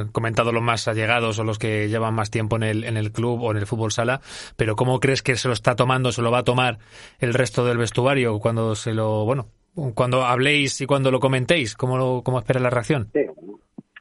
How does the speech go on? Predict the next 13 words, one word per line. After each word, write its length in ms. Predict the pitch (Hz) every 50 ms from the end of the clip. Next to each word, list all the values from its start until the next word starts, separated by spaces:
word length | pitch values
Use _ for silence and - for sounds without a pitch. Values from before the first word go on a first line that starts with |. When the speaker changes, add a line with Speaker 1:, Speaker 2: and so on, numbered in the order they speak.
| _
Speaker 2:
hombre, 260 | - 107 143 180 139 85
yo 100 | 78 80
espero 240 | - - 87 95
que 160 | 95 123 131 127
se 100 | - 107
lo 100 | 95 87
tomen, 720 | 73 - 90 90 92 92 90 90 90 90 85 85 82 78 - _ _ _ _ - - - _ _ _ _ _ _ _ _ _ -
eh, 1300 | - 92 92 90 90 90 92 92 92 95 98 98 101 101 104 101 101 98 95 95 95 95 95 95 101 98 82 -
como 240 | - 104 113 117
un 100 | 113 107 95
reto, 400 | 98 123 147 165 147 113 87 85
¿me 120 | 87 90
explico? 400 | 87 - 135 151 143 - 110 82